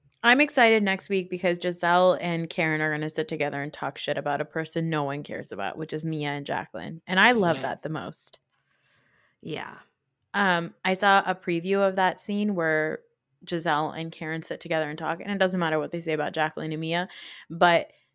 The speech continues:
Speaker 1: Karen is trying to explain to Giselle what her li-, what's gonna happen on her live show.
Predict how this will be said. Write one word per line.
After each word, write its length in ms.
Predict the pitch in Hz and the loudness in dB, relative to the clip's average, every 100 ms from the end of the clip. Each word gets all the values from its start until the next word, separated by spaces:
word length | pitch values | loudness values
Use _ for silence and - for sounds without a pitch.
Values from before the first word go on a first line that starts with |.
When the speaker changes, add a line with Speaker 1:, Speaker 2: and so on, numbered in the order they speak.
| - | -4
Speaker 1:
Karen 260 | - 196 196 | 0 2 2
is 100 | 190 | 0
trying 200 | 196 170 | 0 0
to 60 | |
explain 480 | 170 - 170 156 160 | -2 -6 -4 -2 -2
to 180 | - 175 | -2 -6
Giselle 460 | 160 151 151 156 156 | -6 -2 2 2 0
what 140 | 151 | -2
her 120 | 165 | -2
li-, 220 | 151 139 | 0 0
what's 180 | 127 156 | -2 -4
gonna 160 | - 156 | -6 -6
happen 300 | 151 151 156 | -6 -6 -6
on 100 | 156 | -4
her 140 | 165 | -2
live 280 | 156 139 147 | 0 0 -2
show. 280 | - 220 | 0 2